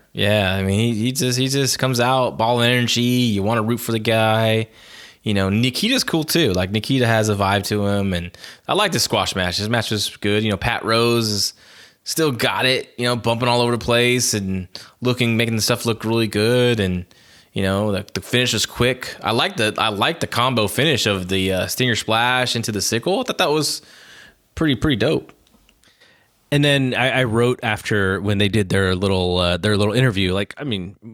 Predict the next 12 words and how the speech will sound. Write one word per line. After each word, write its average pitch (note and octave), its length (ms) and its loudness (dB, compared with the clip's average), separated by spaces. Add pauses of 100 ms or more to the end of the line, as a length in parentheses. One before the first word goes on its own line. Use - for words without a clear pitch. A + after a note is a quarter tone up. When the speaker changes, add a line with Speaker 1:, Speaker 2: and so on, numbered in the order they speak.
(100)
Speaker 2:
it, D#3 220 -6
it F3 60 2
w-, C3+ 280 0
I, C#3 260 0
I D#3 40 2
don't D#3 120 2
even C3+ 140 -2
remember A2 340 2
what G2+ 140 0
they G2 100 -4
said, B2+ 360 0
but F#2 220 -2